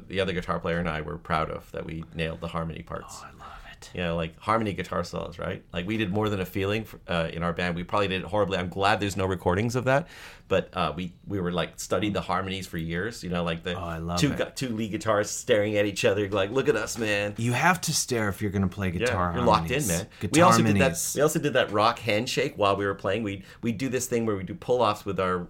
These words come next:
Speaker 1: our, uh, fretting hand, and then we, like, give ourselves the big, like, rock and roll ha-,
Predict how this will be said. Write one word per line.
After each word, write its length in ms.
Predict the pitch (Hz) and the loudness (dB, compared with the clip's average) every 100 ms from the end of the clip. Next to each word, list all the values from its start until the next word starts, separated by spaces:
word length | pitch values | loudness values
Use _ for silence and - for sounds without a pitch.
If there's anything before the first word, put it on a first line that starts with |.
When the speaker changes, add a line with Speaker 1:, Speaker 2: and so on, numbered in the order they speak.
| - | -4
Speaker 1:
our, 320 | 87 87 85 | 0 0 0
uh, 160 | 82 80 | -2 -2
fretting 280 | - 123 113 | 0 0 0
hand, 260 | 95 82 85 - - - | -2 -2 -4 -10 -20 -8
and 140 | - 107 | -2 0
then 80 | |
we, 140 | 101 104 | 0 0
like, 340 | 92 90 - | 0 -2 -6
give 180 | 117 117 | 2 4
ourselves 380 | 101 98 101 92 | 4 4 2 2
the 80 | 92 | 0
big, 280 | 101 90 | 0 0
like, 260 | 73 87 85 | 0 0 0
rock 280 | 101 101 - | 2 2 2
and 100 | 104 | 0
roll 180 | 95 90 | 2 0
ha-, 200 | 95 | -4